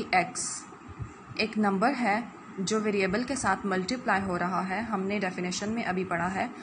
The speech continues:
उसे हम एक term कहते हैं। This is one term,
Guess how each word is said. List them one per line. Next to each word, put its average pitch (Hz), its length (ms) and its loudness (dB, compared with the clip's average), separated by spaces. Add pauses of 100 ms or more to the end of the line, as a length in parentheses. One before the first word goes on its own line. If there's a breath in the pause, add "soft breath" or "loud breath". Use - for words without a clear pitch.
(180 loud breath)
उसे - 180 -2
हम 220 360 2
एक 202 220 0 (360)
term 185 200 6
कहते 165 280 -2
हैं। 185 180 0
This 185 200 0
is 240 240 -2
one 190 240 2 (100)
term, 233 220 2